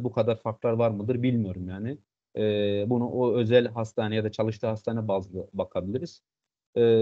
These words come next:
diğer açısından, e, Nurullah hocamın yazdığı akademik açıdan şehir hastaneleri tezleri nasıl konu olabilir?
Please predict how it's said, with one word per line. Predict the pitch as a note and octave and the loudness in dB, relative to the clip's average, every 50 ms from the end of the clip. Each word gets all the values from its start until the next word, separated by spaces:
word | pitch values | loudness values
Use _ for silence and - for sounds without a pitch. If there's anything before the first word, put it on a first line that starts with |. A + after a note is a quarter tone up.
| A2+ A2+ A2+ A2+ A2 A2+ A2+ | 6 4 4 2 0 0 2
diğer | B2+ C#3+ D#3 D#3 | 4 4 4 4
açısından, | D3+ D3 D3 - - - - C#3 C#3+ D3 D3 D3 A#2 | 2 0 -2 -4 -8 -14 -6 -2 -2 0 0 0 0
e, | C3+ C3+ C3+ C3 B2+ C3 | 2 2 4 4 4 4
Nurullah | C3 C3 B2+ C3+ C3+ | 2 2 2 2 2
hocamın | C3+ B2+ C3 B2+ C3 | 2 2 2 0 0
yazdığı | B2+ B2 B2 B2 A#2 A#2 B2 B2 C3 C3+ | 0 0 -2 -2 0 0 0 2 2 0
akademik | - A#2 - - A#2 A#2 A#2+ A#2+ | -2 -4 -2 -2 -2 -2 -2 -2
açıdan | B2+ A#2+ A#2 A#2+ A#2 | -4 -6 -4 -6 -6
şehir | G#2+ - A#2+ A#2 | -4 -2 0 0
hastaneleri | A#2+ A#2 A#2 - A2+ A#2 A2+ A2+ A2 | 0 0 -2 -4 -4 -2 -2 -2 -2
tezleri | - A#2 A2+ G#2+ G#2+ A2 A2 A2+ | -2 -2 0 2 2 2 2 2
nasıl | A2+ A2+ A2 - A#2 G#2+ G#2 | 0 -2 -2 -2 -2 -2 -2
konu | - - A2+ A2 G#2+ | -4 -4 -2 -2 0
olabilir? | G#2 G2+ G2 G2 F#2+ F#2+ G2 A#2 C#3 C3+ | 0 0 0 0 -2 -2 0 -2 -2 -4